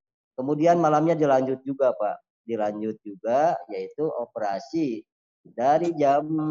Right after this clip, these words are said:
yang ditentukan oleh Perwal sampai jam delapan. Nah, saat ada, ada, ada K P K P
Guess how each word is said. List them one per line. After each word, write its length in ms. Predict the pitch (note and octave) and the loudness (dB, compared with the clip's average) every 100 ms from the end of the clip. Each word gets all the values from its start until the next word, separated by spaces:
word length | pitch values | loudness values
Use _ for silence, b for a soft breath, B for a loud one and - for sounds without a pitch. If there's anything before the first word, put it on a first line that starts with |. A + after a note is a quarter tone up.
| D3+ | -2
yang 160 | C3+ B2+ | -2 -2
ditentukan 560 | C3 A#2+ A#2+ B2 A#2+ A#2 | -2 -8 -8 -4 -4 -2
oleh 160 | A#2 A2+ - | -6 -6 -4
Perwal 480 | A2 G#2 G#2+ C3+ | -6 -4 -2 -2
sampai 400 | D3 C3 C3 B2+ | -2 -4 -4 -4
jam 240 | C#3+ C3 A#2+ | -2 -2 0
delapan. 560 | G#2+ G2+ - A2 G2+ F#2+ _ _ - | -2 -4 -2 -2 -2 -6 _ _ -16
Nah, 80 | G2 | -14
saat 400 | F#2+ G2+ C3 D#3+ - | -8 -2 0 0 -2
ada, 240 | C#3+ C3+ - | -2 -2 0
ada, 240 | C3 B2+ B2 | -2 0 -2
ada 240 | - A#2+ A#2+ | -2 -6 -6
K 100 | - | -6
P 80 | A#2+ B2 - | -6 -8 -6
K 60 | D3+ | -6
P 40 | F#3 | -4